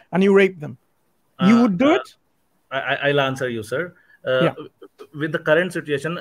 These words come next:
Speaker 2: uh, outright, if, if, if I be, if I'll be the drug lord, uh, if I, if I given a chance that I'll be the drug lord or any, any, anybody, without considering my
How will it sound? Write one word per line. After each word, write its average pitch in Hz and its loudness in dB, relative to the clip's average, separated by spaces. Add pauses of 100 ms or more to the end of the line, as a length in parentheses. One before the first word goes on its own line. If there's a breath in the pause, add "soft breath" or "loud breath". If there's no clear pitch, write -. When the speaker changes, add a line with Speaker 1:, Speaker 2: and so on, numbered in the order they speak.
(120)
Speaker 2:
uh, 127 -10
outright, 170 0
if, 160 -12
if, 147 -12
if 151 -10
I 170 0
be, 160 -14
if 151 -12
I'll 170 -2
be 180 -10
the 165 -8
drug 131 -4
lord, 117 -2
uh, - -16
if 123 -8
I, 143 -6 (100)
if 143 -8
I 147 -2
given 139 -6
a 147 -6
chance 143 -6
that 143 -6
I'll 135 -2
be 139 -10
the 131 -4
drug 113 -6
lord 123 -4
or 110 -4
any, 131 -8
any, 131 -8
anybody, 131 -6 (560 soft breath)
without 196 0
considering 175 -2
my 165 -2